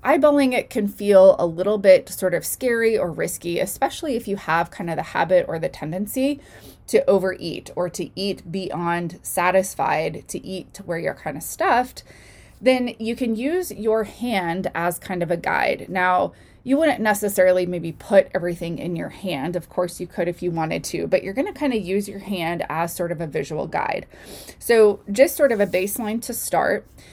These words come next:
Generally, for women, you would want to aim to include one hand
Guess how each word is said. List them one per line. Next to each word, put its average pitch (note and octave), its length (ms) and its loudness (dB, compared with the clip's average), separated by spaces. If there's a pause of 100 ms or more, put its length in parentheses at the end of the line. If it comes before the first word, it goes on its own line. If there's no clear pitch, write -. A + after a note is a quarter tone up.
(320)
Generally, C#4+ 520 4
for G#3 240 -2
women, G3 680 -2
you G3 260 2
would G3 280 2 (100)
want G3+ 300 -2
to - 200 -4
aim F#3+ 200 -2
to - 160 -4
include F3+ 440 -2
one F#3 460 -2
hand G3+ 640 -2